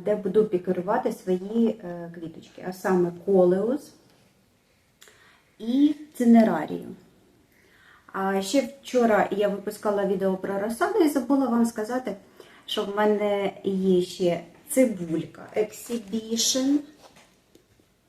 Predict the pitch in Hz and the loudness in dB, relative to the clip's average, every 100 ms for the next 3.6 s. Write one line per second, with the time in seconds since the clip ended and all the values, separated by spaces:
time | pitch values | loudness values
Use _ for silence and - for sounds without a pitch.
0 | _ - 202 214 - _ 220 220 233 - | _ -20 -18 -16 -20 _ -16 -14 -16 -20
1 | - _ _ _ _ 208 214 233 220 214 | -20 _ _ _ _ -12 0 4 4 2
2 | 220 214 190 214 180 175 226 185 196 190 | 4 4 4 2 2 4 4 6 6 4
3 | 170 165 156 - 240 | 2 -6 -10 -2 2